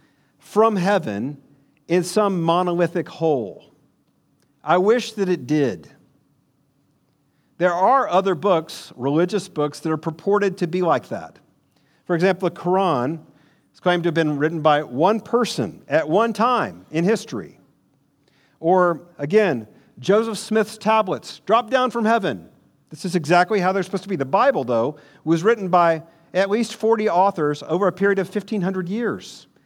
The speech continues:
It is anything but a monolithic whole. It's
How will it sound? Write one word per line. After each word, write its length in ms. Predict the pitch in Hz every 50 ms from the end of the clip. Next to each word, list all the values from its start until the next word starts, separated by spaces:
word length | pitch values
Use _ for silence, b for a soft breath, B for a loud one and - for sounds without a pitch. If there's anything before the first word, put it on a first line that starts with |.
| _ _ _ _ _ _ _
It 140 | - 208 254
is 160 | 240 185 180 -
anything 480 | 180 220 254 240 226 254 247 226 202
but 400 | 180 254 285 294 - - - _ _ -
a 80 | 143
monolithic 600 | 147 147 147 147 143 135 131 127 120 - 127 - -
whole. 320 | - 127 107 85 85 -
It's 180 | - 190 190 -